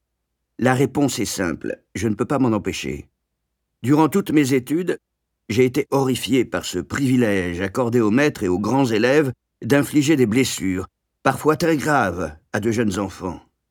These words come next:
Je ne pouvais pas m'y habituer. Je n'ai jamais pu. Il serait, bien entendu, injuste de prétendre que tous les maîtres, à l'époque, passaient leur temps à rouer de coups tous les petits garçons.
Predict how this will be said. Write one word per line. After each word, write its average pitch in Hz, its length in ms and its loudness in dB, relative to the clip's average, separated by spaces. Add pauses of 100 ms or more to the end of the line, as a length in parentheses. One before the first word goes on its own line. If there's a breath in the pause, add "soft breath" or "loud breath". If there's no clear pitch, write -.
(400)
Je 113 100 -2
ne 107 80 0
pouvais 120 240 0
pas 123 140 0
m'y 123 120 2
habituer. 98 560 -2 (400)
Je 113 160 -4
n'ai 110 180 2
jamais 127 300 0
pu. - 380 -14 (540)
Il 104 100 -6
serait, 135 400 4
bien 120 340 2
entendu, 139 540 2
injuste 107 520 0
de 90 180 -6
prétendre 90 560 -2
que 95 120 -2
tous 113 200 -2
les 92 120 0
maîtres, 117 320 0
à 85 60 -6
l'époque, 120 400 -2
passaient 92 260 -4
leur 82 160 -4
temps 127 220 0
à 87 80 0
rouer 107 300 0
de - 100 -18
coups 139 240 -4
tous 107 120 -4
les 92 120 -2
petits - 260 -10
garçons. 110 540 -2